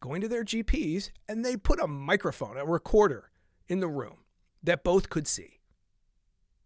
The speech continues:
Okay? And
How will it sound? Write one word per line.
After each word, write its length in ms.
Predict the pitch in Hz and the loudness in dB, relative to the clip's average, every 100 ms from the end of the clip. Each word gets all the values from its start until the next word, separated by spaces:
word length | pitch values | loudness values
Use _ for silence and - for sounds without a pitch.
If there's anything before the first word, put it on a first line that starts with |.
| _ _ _ _ _ - | _ _ _ _ _ -18
Okay? 320 | 117 135 196 - _ _ _ _ _ _ _ _ _ _ _ _ _ _ _ _ | -12 -10 -10 -12 _ _ _ _ _ _ _ _ _ _ _ _ _ _ _ _
And 680 | 196 175 175 175 175 170 175 | -2 2 2 2 2 0 -4